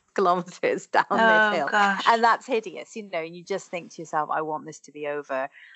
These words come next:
Speaker 1: I, I, I'm just, I'm gonna faint. I'll feel sick. My legs are finished." But,
Speaker 2: Mm.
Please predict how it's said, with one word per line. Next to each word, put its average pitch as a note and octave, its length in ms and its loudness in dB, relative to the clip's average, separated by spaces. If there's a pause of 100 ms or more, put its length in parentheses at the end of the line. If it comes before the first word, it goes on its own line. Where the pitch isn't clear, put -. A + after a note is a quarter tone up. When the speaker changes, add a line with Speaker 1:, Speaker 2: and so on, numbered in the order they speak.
(120)
Speaker 1:
I, D3 380 -4
I, C#3 340 -2
I'm C#3+ 180 -8 (100)
just, - 220 -16
I'm C#3 140 -8
gonna C#3+ 160 -6
faint. D#3 560 -4
I'll C#3 80 -6
feel C3+ 200 -12
sick. - 640 -4
My C3+ 100 -4
legs D#3 260 -2
are C3 40 -12
finished." C#3+ 800 -6 (380)
But, G3+ 420 2
Speaker 2:
Mm. F#3 80 -8